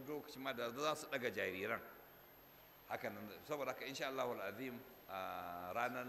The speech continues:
Lahadi kenan, mu, mu, zai zama saboda matsan, eh, Juma'an ta matsa-, ta matsi farko-farkon Al-Muharram. Bai, bai mana daɗi ba. Bara, bara ma ya, ya matsa, dun mu ɗaya ga wata ne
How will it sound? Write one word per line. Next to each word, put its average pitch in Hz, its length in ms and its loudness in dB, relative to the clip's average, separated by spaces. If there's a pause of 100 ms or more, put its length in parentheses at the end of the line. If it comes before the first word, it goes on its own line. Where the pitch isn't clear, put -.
(120)
Lahadi 113 400 0
kenan, 82 300 -6 (600)
mu, 123 120 -4 (140)
mu, 127 120 -6 (100)
zai 139 160 0
zama 123 280 -4 (360)
saboda 127 400 -2 (800)
matsan, 143 380 -2 (1120)
eh, 98 400 -2
Juma'an 139 340 -2
ta 139 160 4
matsa-, 127 400 -4 (100)
ta 143 140 4
matsi 107 920 -6 (100)
farko-farkon 117 640 -2 (480)
Al-Muharram. 107 520 -2 (880)
Bai, 92 460 -4
bai 101 140 2
mana 120 240 0
daɗi 92 300 0
ba. 98 80 -4
Bara, 143 420 4
bara 139 240 4 (260)
ma 156 120 -4
ya, 170 100 2 (160)
ya 147 180 4
matsa, 123 300 0
dun 135 160 -4
mu 147 100 -4
ɗaya 151 220 4
ga 127 80 0
wata 117 260 2
ne 104 200 -4